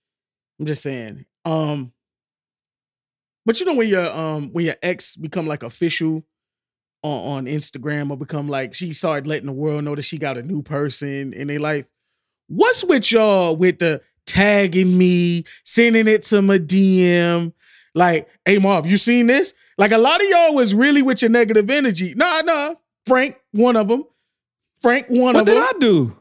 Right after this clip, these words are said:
Speaker 1: Sending
Speaker 2: I ain't
Speaker 1: it to
Speaker 2: send
Speaker 1: me
Speaker 2: you
Speaker 1: like,
Speaker 2: nothing.
Speaker 1: "Hey, you seen this?" Screenshot to my phone. Like, I've had, I had mo-, I saw my name tagged four times in that post by different people.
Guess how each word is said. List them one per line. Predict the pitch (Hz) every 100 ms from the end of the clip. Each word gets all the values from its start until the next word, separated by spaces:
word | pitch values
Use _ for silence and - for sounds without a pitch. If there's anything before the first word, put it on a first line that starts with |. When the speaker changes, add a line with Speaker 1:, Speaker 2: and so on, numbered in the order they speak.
| _ _ _
Speaker 1:
Sending | - 285 302
Speaker 2:
I |
ain't | 302
Speaker 1:
it |
to | 285 -
Speaker 2:
send | 254
Speaker 1:
me |
Speaker 2:
you | -
Speaker 1:
like, | 226 196
Speaker 2:
nothing. | 233
Speaker 1:
"Hey, |
you | 214 208
seen | 233 220 233 247
this?" | 269 381 - -
Screenshot | - 196 247 262 262 269 -
to | 269
my | 214
phone. | 165 240 277 262
Like, | 277 254 - _ _ _ _ _ _ -
I've | 359
had, | 294 285 -
I | 381
had | 311 233
mo-, | 226 277 - _ 226
I | 311
saw | - 285
my | 277 277
name | 269 277 269
tagged | - 233 226 202 - _ _
four | - 302 294
times | - 254 240 202
in | 196
that | 185 170
post | 202 185
by | 208 254
different | 233 269 254 233
people. | 214 196 -